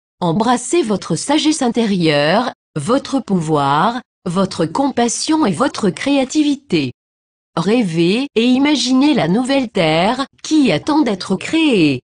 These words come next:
Ne permettez pas à ce que le discours des autres vous plonge dans la peur et l'anxiété. Ne laissez pas les vagues collectives de détresse devenir vôtres,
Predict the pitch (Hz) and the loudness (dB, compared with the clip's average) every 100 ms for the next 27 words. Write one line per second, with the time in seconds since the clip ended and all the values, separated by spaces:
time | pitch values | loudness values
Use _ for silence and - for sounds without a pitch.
0 | _ _ _ _ - 185 165 165 240 240 | _ _ _ _ -4 0 0 0 -2 0
1 | 262 262 233 277 294 202 311 320 320 185 | -2 0 0 2 2 0 0 -4 -2 0
2 | 160 190 262 - - 311 233 185 143 165 | 0 0 -4 -4 0 2 2 -2 0 2
3 | 208 262 - 180 175 180 247 285 330 311 | 2 0 -4 -2 -2 -2 0 2 2 0
4 | 208 160 151 262 311 311 262 269 - - | 0 0 0 0 0 0 0 -2 -4 -2
5 | 311 311 - 156 135 _ _ _ _ _ | -2 -2 0 0 0 _ _ _ _ _
6 | _ 170 156 156 247 - 285 294 311 214 | _ 0 0 2 -2 0 -2 2 2 2
7 | 156 240 294 311 311 311 - - 320 202 | 0 0 0 2 2 2 -2 2 2 4
8 | 165 156 269 - 311 311 175 175 170 160 | 0 2 0 0 0 0 0 0 2 2
9 | 151 165 160 156 160 214 - | 0 0 0 2 4 2 -2